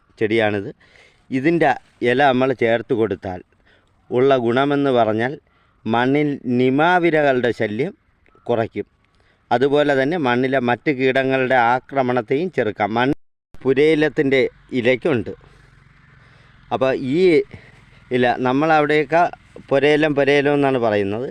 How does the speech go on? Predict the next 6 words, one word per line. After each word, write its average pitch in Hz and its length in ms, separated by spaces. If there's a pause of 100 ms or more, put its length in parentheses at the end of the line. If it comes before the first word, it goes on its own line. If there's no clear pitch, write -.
(400)
നിങ്ങളവിടെ 147 520
വട്ട, 127 180 (520)
എന്തര്, 127 280 (1400)
വട്ടയിലയെന്നും 147 680 (880)
പല 147 100 (100)
പല 185 120